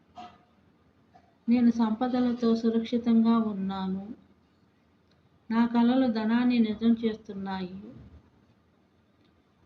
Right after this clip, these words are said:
నా లక్ష్యాలకు ధనమే మద్దతు. నా జీవితం ధనపూర్వకంగా ఉత్సాహంగా ఉంది. నా చుట్టూ సంపదలు కలకల్లాడుతూ విరాజిల్లుతుంది.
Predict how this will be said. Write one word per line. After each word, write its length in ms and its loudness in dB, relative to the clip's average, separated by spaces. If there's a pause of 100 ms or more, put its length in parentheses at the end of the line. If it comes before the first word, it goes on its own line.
(120)
నా 160 4
లక్ష్యాలకు 600 2
ధనమే 440 4
మద్దతు. 600 -4 (1700)
నా 220 4
జీవితం 520 4
ధనపూర్వకంగా 960 0
ఉత్సాహంగా 840 -4
ఉంది. 540 -6 (1120)
నా 280 2
చుట్టూ 260 0
సంపదలు 560 -2
కలకల్లాడుతూ 880 0
విరాజిల్లుతుంది. 1120 -4